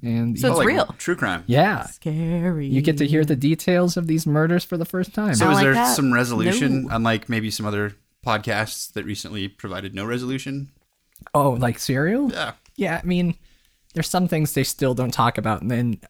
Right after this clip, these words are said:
Speaker 1: some of them are obviously, uh, there's something wrong with them mentally, or they're just, uh, pathological liars,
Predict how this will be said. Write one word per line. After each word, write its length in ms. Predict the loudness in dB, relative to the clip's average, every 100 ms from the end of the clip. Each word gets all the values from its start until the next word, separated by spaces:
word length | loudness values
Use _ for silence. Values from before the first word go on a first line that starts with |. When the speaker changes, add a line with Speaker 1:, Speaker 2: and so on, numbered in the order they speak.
| _ _ -4
Speaker 1:
some 240 | 0 2
of 100 | 2
them 220 | 2 0
are 60 | 2
obviously, 920 | 2 2 2 0 0 2 4 2 0
uh, 440 | -2 -2 -2 -4 -6
there's 180 | -8 -4
something 260 | -2 0
wrong 180 | 2 2
with 120 | 0
them 200 | 0 0
mentally, 600 | 2 0 0 0 2 0 -2
or 300 | 0 0 0
they're 220 | 0 -2
just, 320 | -2 -6 -8 -16 _ _ _ _ -20 _ -12
uh, 360 | -10 -12 -14 -8
pathological 680 | -4 -2 2 2 2 0 2
liars, 560 | 4 4 4 0 -2